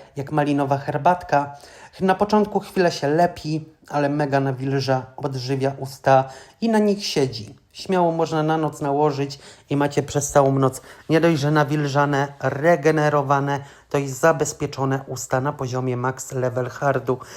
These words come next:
Także produkt warty uwagi, też często na promocji, a cena regularna trzydzieści pięć złotych. A tutaj mamy oznaczenie nowe z tego względu, że ten kolor jest nowy. Tutaj mamy po prostu uzupełnienie tak zwane kolorystyczne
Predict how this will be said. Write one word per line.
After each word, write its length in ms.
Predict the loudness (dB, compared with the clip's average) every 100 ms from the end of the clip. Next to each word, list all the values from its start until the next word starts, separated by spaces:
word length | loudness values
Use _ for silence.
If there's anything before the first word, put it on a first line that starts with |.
| -18 -14 0
Także 280 | 2 2 2
produkt 420 | 4 4 2 2
warty 360 | 2 2 0
uwagi, 500 | -2 2 2 2 0
też 220 | -2 -2 0
często 320 | -4 0 0
na 120 | 0
promocji, 600 | 0 2 2 0 -6 -6
a 60 | -2
cena 300 | 2 4 2
regularna 500 | 2 2 2 2 -2
trzydzieści 340 | -4 -8 -12
pięć 260 | -6 -6 -2
złotych. 600 | 0 0 2 2 2 -4 -20 -18 -4
A 80 | 0
tutaj 240 | 0 0 2
mamy 220 | 4 4
oznaczenie 500 | 4 0 0 0 2
nowe 300 | 2 2 0
z 60 |
tego 200 | -2 -4
względu, 360 | -4 0 0 0
że 100 | -2
ten 180 | -2 0
kolor 280 | 4 2 2
jest 180 | -4
nowy. 260 | -4 -4 -8 -20 _ _ _ _ _ _
Tutaj 240 | -2 0 4
mamy 220 | 4 4
po 100 | 2
prostu 340 | 2 0 2
uzupełnienie 720 | 0 0 2 2 2 2 0
tak 160 | -2 -4
zwane 340 | 0 0 0
kolorystyczne 1160 | -2 2 4 6 2 -2 -8 -6 -6 -6 -12 -14